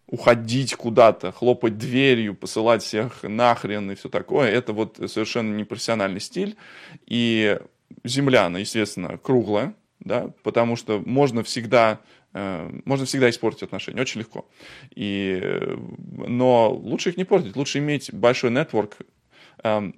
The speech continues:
в дальнейшем это вылилось в другой, э, в другое мото, которое, которое мне подсказал Леня, э, Леонид Игольник наш. Это «Doesn't matter what you know, it doesn't matter who you know, it matters who knows what you know».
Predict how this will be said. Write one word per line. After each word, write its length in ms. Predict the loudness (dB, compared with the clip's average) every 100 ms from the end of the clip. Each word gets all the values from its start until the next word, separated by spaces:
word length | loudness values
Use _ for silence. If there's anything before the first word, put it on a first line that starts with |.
| -12
в 120 | 4
дальнейшем 520 | 6 6 4 2 -2
это 160 | -2 -2
вылилось 720 | -6 -2 0 4 4 4 0
в 60 | -2
другой, 560 | 2 8 10 8 4
э, 200 | -2 -4 -2
в 60 |
другое 300 | 4 10 10
мото, 320 | 8 2 0
которое, 600 | -6 -2 0 2 2 0 -4 -8
которое 280 | -4 -4
мне 160 | -2 -4
подсказал 340 | -6 0 0
Леня, 300 | 2 0 -2 -12 _ -20 -20 -20 -10
э, 340 | -8 -6 -6
Леонид 380 | -4 -2 -2 -4
Игольник 420 | -2 0 -2 -6
наш. 320 | -12 -14 -14 -14
Это 480 | -10 -6 -6 -6 -14 _ _ -16
«Doesn't 440 | 8 8 8 2
matter 360 | 4 6 6 4 6
what 240 | 6 6
you 80 | 0
know, 320 | 2 2 -2
it 140 | -2 4
doesn't 280 | 4 4
matter 260 | 0 0 0 0
who 100 | -2
you 80 | -2
know, 200 | -6 -8
it 100 | -6
matters 460 | -2 0 0 -4 -10
who 120 | -6 -2
knows 340 | -2 -2 -2
what 220 | -4 -4 -6
you 60 | -8
know». 180 | -10